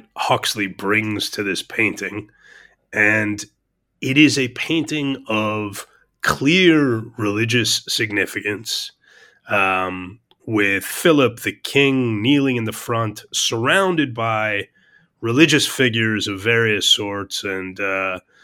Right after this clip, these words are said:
you know, there, there are earthly religious figures sort of surrounding him, and to his left, above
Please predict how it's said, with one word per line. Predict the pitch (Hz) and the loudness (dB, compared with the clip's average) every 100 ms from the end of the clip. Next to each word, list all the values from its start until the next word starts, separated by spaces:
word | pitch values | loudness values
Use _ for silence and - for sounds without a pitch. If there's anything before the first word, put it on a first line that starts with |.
| _ _ - | _ _ -6
you | |
know, | 104 95 | -2 -2
there, | 98 98 101 | -2 -4 -6
there | 110 101 98 | -4 -2 0
are | 98 98 98 95 _ _ _ _ _ _ | 0 0 -2 -6 _ _ _ _ _ _
earthly | 165 170 - 151 143 | 6 6 6 4 4
religious | 123 123 123 117 113 | 4 2 2 0 -2
figures | - 113 107 110 107 101 | -2 -4 -2 -2 0 0
sort | 104 | -2
of | 95 | -2
surrounding | - 127 135 123 | 0 2 2 0
him, | 117 120 110 | -2 -2 -2
and | 98 | -6
to | 98 110 | -8 -8
his | 95 | -6
left, | 107 143 131 - - - _ _ _ _ _ _ _ _ - | -2 0 0 -6 -18 -20 _ _ _ _ _ _ _ _ -6
above | 110 110 131 156 160 151 127 | -4 0 6 10 10 8 4